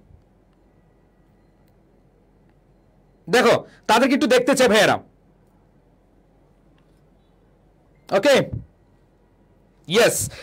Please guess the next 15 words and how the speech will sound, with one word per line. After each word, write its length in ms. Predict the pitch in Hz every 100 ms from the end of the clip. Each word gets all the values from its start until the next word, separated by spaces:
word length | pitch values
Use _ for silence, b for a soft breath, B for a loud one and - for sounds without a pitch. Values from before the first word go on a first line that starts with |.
| B
So 260 | - 269 - B
আমি 220 | 226 277
দেখতে 220 | 285 285
পাচ্ছি 200 | 302 311
অনেকেই 440 | 302 302 349 339 262
আছো 260 | 196 185
যাদের 320 | 156 202 285
পয়েন্ট 420 | - 254 247 277 -
কম, 320 | 254 143 101 _ b -
তারা 480 | 214 240 254 277 302 _ _ _ _ _ _ _ _ -
চশমাটা 360 | 214 233 233
খুলি, 360 | 202 214 247 294 _ _ _ -
চক্ষু 340 | 262 262 269
বন্ধ 260 | 254 247 240
করে 340 | 233 247 285